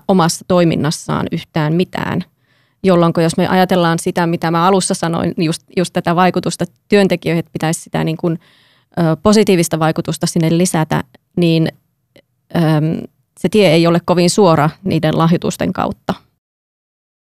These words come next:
Sitten taas on esimerkkejä, että yritys saattaa hyödyntää, jos, jos tekee lahjoituksia, niin saattaa hyödyntää sitä, ö, sitä, mitä sillä lahjoitusrahalla tuotetaan, niin sit myöhemmin omassa liiketoiminnassaan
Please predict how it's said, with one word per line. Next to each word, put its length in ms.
Sitten 260
taas 240
on 100
esimerkkejä, 640
että 160
yritys 320
saattaa 560
hyödyntää, 600
jos, 360
jos 120
tekee 280
lahjoituksia, 680
niin 240
saattaa 360
hyödyntää 540
sitä, 440
ö, 40
sitä, 260
mitä 200
sillä 220
lahjoitusrahalla 720
tuotetaan, 640
niin 120
sit 200
myöhemmin 600
omassa 340
liiketoiminnassaan 1080